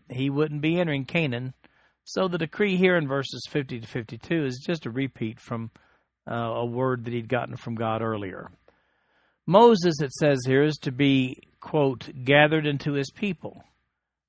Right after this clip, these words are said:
That's a term reflecting the Hebrew's knowledge of eternal life.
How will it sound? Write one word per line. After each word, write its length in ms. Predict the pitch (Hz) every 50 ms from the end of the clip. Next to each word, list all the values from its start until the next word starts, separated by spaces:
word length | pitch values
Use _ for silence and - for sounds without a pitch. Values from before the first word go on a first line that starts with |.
| _ _
That's 220 | 208 190 170 -
a 40 | 180
term 360 | 156 - 180 175 170 165 147
reflecting 840 | 127 120 - - 147 147 135 - - 123 117 117 117 120 - - 135 117
the 100 | 117 110
Hebrew's 560 | - - 147 151 147 135 131 131 123 113 110
knowledge 460 | 117 123 131 139 131 120 117 113 107
of 100 | 117 113
eternal 380 | 117 117 - 131 123 117 117 120
life. 440 | 135 131 110 101 104 98 - -